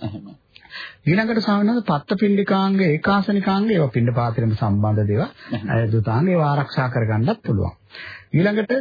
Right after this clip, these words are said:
Speaker 2: කලුපත්ත්‍ය අබත්තිකාංගය ආරක්ෂා කරන්නත් පුළුවන්.
Speaker 1: එහෙම.
Speaker 2: ඒතකොට දැන් ආරණ්‍යකාංගය අපි කිව්වා.
Speaker 1: කිව්වා.
Speaker 2: ඊළඟට රුක්කමූලිකාංගයේ දැන් එතන යන්නේ රුක්කමූලිකාංගය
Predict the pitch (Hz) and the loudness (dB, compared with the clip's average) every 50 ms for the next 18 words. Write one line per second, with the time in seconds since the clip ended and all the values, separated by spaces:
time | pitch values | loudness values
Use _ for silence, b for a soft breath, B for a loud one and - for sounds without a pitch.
0 | 262 - - 180 185 226 - 277 262 247 - 285 269 262 233 247 233 - 269 240 | -2 -4 -2 0 0 0 0 -2 -4 -4 -2 -2 0 2 2 0 0 0 -2 0
1 | 247 233 233 233 233 233 226 214 214 214 208 - - 214 196 190 202 190 208 254 | 0 0 0 0 0 2 2 2 0 0 -2 0 0 0 2 2 0 0 0 -2
2 | 392 440 - - - 170 120 98 85 69 64 - _ - - 104 110 95 85 - | -2 -4 -6 -2 0 0 2 2 0 -2 -6 -10 _ -12 -10 -8 -6 -4 -2 0
3 | 185 180 180 180 165 127 120 135 147 156 165 170 165 156 - - 147 147 147 135 | 0 2 2 2 2 2 2 2 2 2 2 2 2 2 2 0 0 2 2 2
4 | 123 113 - 113 98 - - 165 147 107 90 82 - 95 - - 110 101 95 95 | 2 0 0 -2 -4 0 0 0 2 2 0 0 -2 -4 -4 -4 -4 -4 -4 -6
5 | - 190 - - _ - - 151 151 180 196 226 214 180 165 156 - - 190 190 | -8 -8 -10 -14 _ -6 -2 0 0 2 2 0 0 0 -2 -2 -2 0 2 2
6 | 190 196 196 190 190 196 180 175 170 175 175 185 247 294 269 254 - _ _ _ | 2 2 2 0 2 2 0 2 2 2 2 2 0 0 -2 -4 -6 _ _ _
7 | _ - 147 160 160 110 113 - - 262 240 233 202 185 202 226 196 165 170 185 | _ -2 0 0 2 2 0 0 0 0 2 2 2 2 2 2 2 2 0 0
8 | - 254 262 269 262 254 262 247 247 233 233 233 226 240 277 | 0 0 2 2 2 0 0 0 0 -2 0 -2 0 0 0